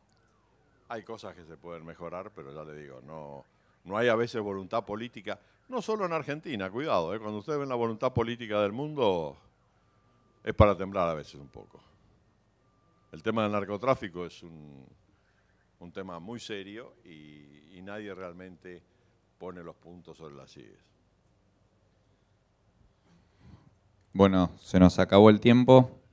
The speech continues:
Speaker 2: Yo creo que uno de los grandes mensajes que nos dejó para, para cambiar es que lo mencionó, el tema de educación. Y volvemos a agradecer al ingeniero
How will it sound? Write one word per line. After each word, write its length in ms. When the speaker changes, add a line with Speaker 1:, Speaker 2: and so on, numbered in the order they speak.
Speaker 2:
Yo 80
creo 220
que 360
uno 260
de 60
los 460
grandes 360
mensajes 440
que 80
nos 100
dejó 260
para, 460
para 220
cambiar 360
es 380
que 120
lo 80
mencionó, 600
el 100
tema 300
de 240
educación. 800
Y 720
volvemos 460
a 20
agradecer 680
al 160
ingeniero 840